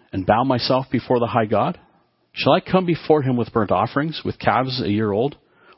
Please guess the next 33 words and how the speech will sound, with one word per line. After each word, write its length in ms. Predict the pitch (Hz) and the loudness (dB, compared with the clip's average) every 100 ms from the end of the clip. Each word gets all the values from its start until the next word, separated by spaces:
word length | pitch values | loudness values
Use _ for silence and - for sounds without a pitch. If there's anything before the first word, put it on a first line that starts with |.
| - | 0
Will 80 | 113 | 2
the 60 | |
Lord 260 | 117 165 196 | 2 2 2
be 120 | 156 | -2
pleased 420 | - - 151 156 - | -2 0 0 0 -4
with 100 | - | -2
thousands 400 | 101 107 107 107 | 2 2 0 -2
of 120 | 104 | -2
rams, 440 | 98 98 135 - - _ _ _ - - _ - | -2 0 -2 -6 -12 _ _ _ -20 -20 _ 0
ten 260 | 135 151 143 | 0 0 0
thousand 520 | 110 120 131 139 139 _ _ _ _ _ _ _ 107 | 0 0 -2 -6 -6 _ _ _ _ _ _ _ 0
rivers 320 | 113 131 120 | 0 2 -2
of 100 | 98 | 0
oil? 300 | 98 131 147 _ _ _ _ _ _ - | 0 0 -4 _ _ _ _ _ _ -2
Shall 160 | 123 | 2
I 100 | 151 | 2
give 200 | 120 151 | 4 2
my 140 | 160 143 | 2 -2
firstborn 440 | - 135 - 120 139 | 0 -2 0 -2 0
for 140 | - | -2
my 160 | 117 117 | 0 0
transgression, 640 | - 113 101 107 113 117 | 0 -2 0 -2 0 -2
the 100 | 98 - | -2 0
fruit 140 | 165 | 0
of 80 | 147 | 2
my 160 | 120 110 | 0 0
body 260 | 107 127 | 0 0
for 140 | 135 101 | -2 -4
the 80 | |
sin 180 | - 120 | -2 -2
of 100 | 120 | 0
my 120 | 104 | -2
soul? 380 | 92 - 104 127 | -2 -2 -2 -4